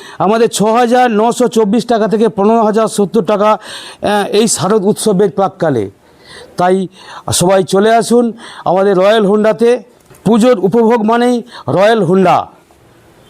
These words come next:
এই পুজোটা কাটান রয়্যাল হোন্ডার সাথে। এবং শুধু ফাইন্যান্সে নিলে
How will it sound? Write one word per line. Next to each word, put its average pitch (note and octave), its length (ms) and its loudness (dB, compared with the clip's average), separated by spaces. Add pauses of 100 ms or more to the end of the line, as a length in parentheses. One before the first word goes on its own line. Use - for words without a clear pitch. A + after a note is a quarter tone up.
(540)
এই E3+ 140 0
পুজোটা G3 400 0
কাটান A3 400 0 (260)
রয়্যাল G#3 300 2
হোন্ডার G#3 300 2
সাথে। G#3 400 0 (220)
এবং G3+ 360 0 (260)
শুধু A3+ 260 2
ফাইন্যান্সে A#3 580 0
নিলে G3 340 2